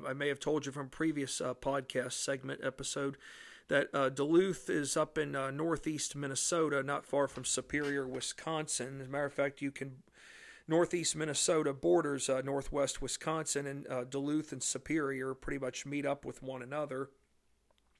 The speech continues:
So, yes, the Mataafa, sadly, folks, it did not make it into, uh, the, fully into the, uh, port of Duluth's entry.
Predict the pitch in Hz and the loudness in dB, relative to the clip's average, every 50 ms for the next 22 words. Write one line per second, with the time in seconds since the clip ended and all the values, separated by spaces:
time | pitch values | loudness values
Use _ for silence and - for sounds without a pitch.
0 | _ - - - - - - - - - - - - - - - 196 180 170 165 | _ -20 -20 -20 -20 -20 -20 -20 -20 -20 -20 -20 -12 -4 0 6 8 10 10 8
1 | 160 165 - - _ _ _ _ _ _ _ _ _ _ _ _ _ _ _ _ | 8 6 0 -6 _ _ _ _ _ _ _ _ _ _ _ _ _ _ _ _
2 | _ _ _ _ - 170 170 190 160 - - - 147 143 143 - 165 170 190 180 | _ _ _ _ 0 6 6 6 8 6 4 2 2 0 2 2 4 4 4 4
3 | - 165 139 - - 156 151 147 139 143 143 139 - 147 147 143 - - 147 143 | 2 0 0 2 4 4 4 4 4 0 -2 0 0 0 2 2 0 0 0 0
4 | 151 147 147 143 147 156 - - - 143 151 156 151 - 147 143 151 156 156 147 | -2 -2 0 0 0 0 -2 -2 -2 -2 -2 -2 -2 -2 -2 0 0 -2 -2 -4
5 | - - - 143 143 143 139 131 131 131 123 - _ _ _ - - - - - | -4 -2 -2 0 0 2 2 0 0 -2 -4 -10 _ _ _ -20 -20 -20 -8 -2
6 | 175 160 160 160 156 151 151 147 139 - - 139 139 135 135 131 135 - 156 156 | 0 2 2 2 2 2 0 -2 -4 -4 -2 0 0 0 0 0 0 0 0 2
7 | 147 135 131 139 139 139 143 143 135 - - - - 170 156 156 147 - - 113 | 2 0 0 -2 -2 0 0 -2 -2 -2 -4 -6 -4 -2 -2 -2 -4 -4 -6 -6
8 | 107 107 104 - | -6 -8 -8 -12